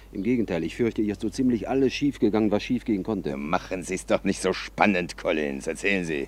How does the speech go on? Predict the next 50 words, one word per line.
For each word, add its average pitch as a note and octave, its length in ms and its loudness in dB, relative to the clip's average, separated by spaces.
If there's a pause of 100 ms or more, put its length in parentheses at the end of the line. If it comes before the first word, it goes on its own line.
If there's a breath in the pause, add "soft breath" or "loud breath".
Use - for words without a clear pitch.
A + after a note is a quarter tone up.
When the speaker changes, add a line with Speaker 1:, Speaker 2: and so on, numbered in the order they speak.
(140)
Speaker 1:
Von A2+ 480 2
Misses B2 300 2
Bernards B2+ 400 2
Wohnung G#2+ 260 2
ist - 180 -6
Cox - 220 0
nach A2 160 -2
Hause G#2 240 0
gefahren. C#2+ 460 -4 (160)
Kurz - 260 -8
darauf G#2+ 300 0
bekam A2 400 0
er F#2+ 80 2
Besuch. F#2 400 -2
Raten G#2 320 -4
Sie G2 140 -2
mal, F#2+ 280 0
wer F#2+ 140 2
es F#2 120 -8
war. D#2+ 280 -2 (260)
Speaker 2:
Augenblick. F2+ 480 2 (500)
Äh, C2+ 840 -6
ich D#2 120 -6
würde F#2+ 180 0
auf - 80 -2
Thomas G#2 300 4
Richardson C#3 460 4
tippen. D2+ 300 -4 (160)
Speaker 1:
Aller D2+ 180 -2
Achtung, E2+ 400 -2 (100)
stimmt. - 320 -4 (640 loud breath)
Er F#2+ 120 -2
war A2 80 6
ungefähr B2 360 6
zehn C#3 240 2
Minuten A#2 360 2
bei F#2+ 160 0
ihm. C2 220 -6 (140)
Dann G2+ 200 2
kamen A#2 200 0
sie F#2+ 140 2
aus E2+ 80 0
dem F2 180 -4
Haus, A#2 220 -2
verabschiedeten - 640 0
sich B2+ 140 -6
vor B2+ 120 -2
der A#2 140 0
Tür. D3+ 240 4
Cox - 400 2